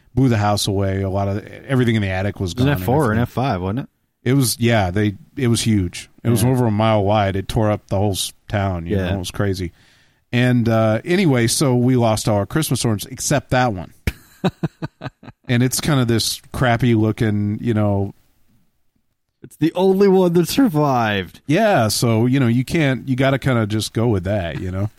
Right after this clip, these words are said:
Speaker 1: It's good luck.
Speaker 2: <laughs> All
Speaker 1: Every
Speaker 2: of
Speaker 1: time
Speaker 2: mine
Speaker 1: the weather gets bad, I grab that thing and hang on to it. <laughs>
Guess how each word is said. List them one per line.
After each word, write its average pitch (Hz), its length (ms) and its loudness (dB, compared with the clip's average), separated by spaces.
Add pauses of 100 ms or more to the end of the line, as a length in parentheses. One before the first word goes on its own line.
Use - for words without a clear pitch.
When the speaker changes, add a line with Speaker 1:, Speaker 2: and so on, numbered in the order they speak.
(280)
Speaker 1:
It's - 100 -8
good 143 180 0
luck. 110 300 0 (560)
Speaker 2:
<laughs> - 600 -20
All 131 180 0
Speaker 1:
Every 151 100 4
Speaker 2:
of 156 80 4
Speaker 1:
time 175 120 2
Speaker 2:
mine 156 60 4
Speaker 1:
the 143 60 4
weather 135 240 2
gets 143 220 0
bad, 147 240 2
I 123 80 2
grab 110 320 0
that 98 180 -2
thing 98 300 -2
and 98 100 0
hang 113 180 2
on 113 220 2
to 101 160 0
it. 92 160 -4 (1600)
<laughs> 190 120 -2